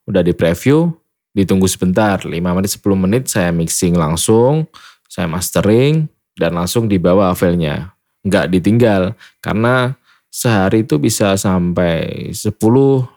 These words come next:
lima belas lagu. Dan di situ nggak mungkin saya, apa, kerjakan setelah selesai malamnya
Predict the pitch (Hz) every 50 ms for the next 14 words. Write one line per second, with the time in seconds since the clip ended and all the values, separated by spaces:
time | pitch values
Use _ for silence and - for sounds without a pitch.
0 | _ - - 95 95 92 87 85 90 87 85 - 110 107 117 113 120 127 131 131
1 | 127 127 135 139 131 _ _ _ _ _ _ _ _ _ _ _ _ _ _ _
2 | _ _ _ _ _ _ _ _ _ _ _ _ _ _ - - - - _ _
3 | _ _ _ _ _ _ - - 98 98 98 98 92 98 95 - - 104 - -
4 | 139 139 120 78 80 113 139 139 135 - 147 143 123 113 104 - 107 92 92 90
5 | 87 80 73 69 - - - - - _ _ _ _ _ _ _ _ _ _ _
6 | _ _ _ - - - 92 90 90 - - 110 113 123 127 123 - _ _ _
7 | _ _ _ _ _ _ _ _ _ _ _ _ _ _ _ _ - - 104 -
8 | - 98 90 85 - - 117 117 123 127 - 123 110 - 107 95 95 95 95 95
9 | - - - - - 104 95 92 - - 113 98 90 82 80 80 85 85 90 90
10 | 87 90 98 104 104